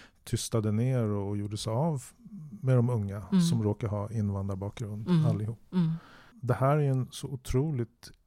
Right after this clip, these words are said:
Speaker 1: het fråga.
Speaker 2: Mm.
Speaker 1: Så jag tänker att det här kyliga bemötandet, det kanske var taktiskt rätt. För det blev ju liksom ingen infekterad debatt. Det var, jag läste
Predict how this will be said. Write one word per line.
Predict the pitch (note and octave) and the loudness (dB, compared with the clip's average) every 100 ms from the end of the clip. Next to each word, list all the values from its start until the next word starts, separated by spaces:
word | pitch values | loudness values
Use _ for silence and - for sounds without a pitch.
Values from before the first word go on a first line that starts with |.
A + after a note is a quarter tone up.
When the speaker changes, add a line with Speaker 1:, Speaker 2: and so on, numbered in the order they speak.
| - - - | -20 -20 -8
Speaker 1:
het | B2 C#3+ D#3 - _ - - - - | -4 -4 -6 -12 _ -16 -14 -16 -18
fråga. | - - B2+ G#2+ C#3+ B2+ - - | -12 0 0 2 -4 -8 -8 2
Speaker 2:
Mm. | D#3+ B2+ - _ _ | 2 2 -6 _ _
Speaker 1:
Så | - - - - - | -12 -12 -12 -16 -4
jag | B2 - | -4 -2
tänker | C3 A#2+ | -2 -2
att | A2+ | -4
det | A2+ | -4
här | G#2+ | -4
kyliga | - - B2+ G#2+ A#2 A#2+ | -6 -4 -2 -2 -4 -4
bemötandet, | G#2+ A2+ B2+ B2+ B2+ A#2 - | -4 -4 -4 -4 -4 -4 -6
det | |
kanske | A2 B2+ - | -6 -6 -4
var | G#2 | -6
taktiskt | - C#3+ C#3 - D3+ - - - - | -4 -6 -6 -8 -10 -10 -14 -20 -12
rätt. | B2+ G#2 - _ | -8 -8 -10 _
För | - A#2 | -10 -6
det | G#2+ | -4
blev | A2 A#2+ C#3+ C#3 | -2 -2 -2 -4
ju | |
liksom | A2+ G#2 - G#2+ | -6 -8 -6 -6
ingen | G#2 G2+ | -4 -6
infekterad | G#2 G#2+ - - - B2+ A#2+ A2 G#2+ | -8 -10 -10 -16 -12 -8 -6 -8 -10
debatt. | B2+ A2+ G#2 C3 - _ | -10 -6 -4 -6 -8 _
Det | A2 | -8
var, | A#2 A2+ B2+ | -8 -8 -8
jag | A#2 A#2 | -2 2
läste | C3 A#2+ - - B2+ A2+ A2 | 4 2 0 0 2 2 -2